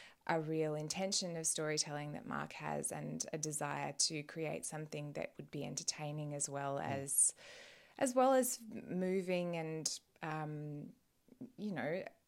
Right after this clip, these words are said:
Speaker 1: thought-provoking and, um,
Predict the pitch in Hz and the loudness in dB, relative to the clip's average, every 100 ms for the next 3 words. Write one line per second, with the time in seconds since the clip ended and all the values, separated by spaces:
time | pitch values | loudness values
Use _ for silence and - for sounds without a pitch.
0 | - - - 165 - 175 165 160 170 160 | -12 -8 2 2 2 0 2 2 0 -6
1 | 156 147 143 147 147 - - - - - | -4 -4 -4 -4 0 0 0 -10 -18 -20
2 | - 160 156 151 147 147 | -8 -4 -2 -2 -4 -6